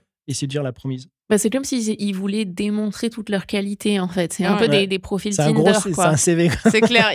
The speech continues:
Speaker 3: ils volent des balles de golf, ils
Speaker 2: C'est
Speaker 3: volent des
Speaker 2: genre,
Speaker 3: petits
Speaker 2: euh,
Speaker 3: galets,
Speaker 2: ouais,
Speaker 3: ça
Speaker 2: regarde,
Speaker 3: raconte.
Speaker 2: regarde ma grosse balle de golf, regarde comment je sais bien voler et planer dans les airs.
Speaker 3: Déjà, je
Speaker 2: Et
Speaker 3: trouve que le fait d'avoir des, des plumes iridescentes, ça, ça, ça dépeignait le personnage, quoi. Ils voulaient se la raconter un peu.
Speaker 2: Et je crois que pendant, euh, la,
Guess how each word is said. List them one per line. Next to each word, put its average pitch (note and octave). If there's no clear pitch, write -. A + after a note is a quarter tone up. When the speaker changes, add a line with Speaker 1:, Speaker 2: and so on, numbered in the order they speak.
Speaker 3:
ils G3+
volent G#3+
des A3
balles G#3+
de G#3+
golf, A3+
ils G3+
Speaker 2:
C'est A#3
Speaker 3:
volent G#3+
des F#3+
Speaker 2:
genre, G#3+
Speaker 3:
petits G#3
Speaker 2:
euh, G3+
Speaker 3:
galets, A3
Speaker 2:
ouais, A3
Speaker 3:
ça -
Speaker 2:
regarde, A3+
Speaker 3:
raconte. G#3+
Speaker 2:
regarde A3+
ma G#3+
grosse G3
balle G3
de G3
golf, G#3+
regarde G#3+
comment A3+
je A3+
sais A#3
bien G#3+
voler A3
et G3+
planer G3+
dans G3
les G3
airs. G#3+
Speaker 3:
Déjà, A#3+
je G#3
Speaker 2:
Et -
Speaker 3:
trouve F3
que D4
le B3
fait D4
d'avoir A3
des, G3+
des G#3
plumes A#3
iridescentes, A#3
ça, E3+
ça, F3
ça E3+
dépeignait G#3
le G3
personnage, F#3+
quoi. E3
Ils E3
voulaient E3
se -
la E3+
raconter D#3+
un E3
peu. G3+
Speaker 2:
Et G#3
je G3
crois E4
que -
pendant, A3
euh, F#3
la, F3+